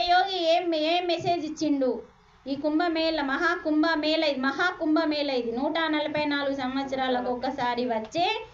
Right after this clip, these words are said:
మహాకుంభమేళలో ఏ మెసేజ్ ఇస్తున్నారు? ఇంకా మనం మారకపోతే మనల్ని తీసుకపోతుంది అని చెప్తున్నారు.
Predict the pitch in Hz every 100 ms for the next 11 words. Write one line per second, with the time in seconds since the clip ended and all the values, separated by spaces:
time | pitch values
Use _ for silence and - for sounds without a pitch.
0 | - - - 240 247 320 359 392 349 330
1 | 330 330 311 302 277 302 349 302 370 403
2 | 359 359 320 262 254 - 233 196 196 -
3 | - - - - - - 277 339 403 415
4 | 403 381 349 320 330 359 359 349 294 262
5 | 247 240 302 415 - - - - 311 381
6 | 381 392 403 392 370 359 349 320 330 427
7 | 440 392 302 262 247 233 233